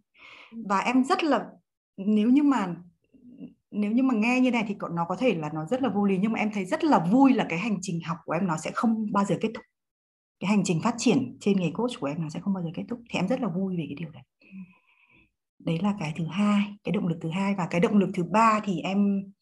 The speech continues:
Speaker 2: nó cũng, nó cũng đến từ cái, um, em, em sẽ, thôi em sẽ nói theo một cái, cái cách của em nữa.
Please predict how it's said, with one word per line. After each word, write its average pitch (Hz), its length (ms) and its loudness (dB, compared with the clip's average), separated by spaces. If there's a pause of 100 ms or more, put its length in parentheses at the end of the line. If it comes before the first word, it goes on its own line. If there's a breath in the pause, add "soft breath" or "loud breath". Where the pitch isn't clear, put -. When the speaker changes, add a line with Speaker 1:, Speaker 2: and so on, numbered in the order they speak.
(880 loud breath)
Speaker 2:
nó 165 180 -4
cũng, 247 200 8 (120)
nó 175 160 0
cũng 220 180 0
đến 175 220 0
từ 233 180 -2
cái, 160 360 -4
um, 208 360 -4 (760)
em, 220 180 2
em 233 80 2
sẽ, 214 220 2
thôi 226 100 4
em 214 100 2
sẽ - 100 -2
nói 165 200 2
theo 214 100 2
một 190 180 4
cái, 156 80 -8 (180)
cái 170 180 -8
cách 269 140 -4 (460)
của - 140 -8
em 165 260 -6
nữa. 156 120 -6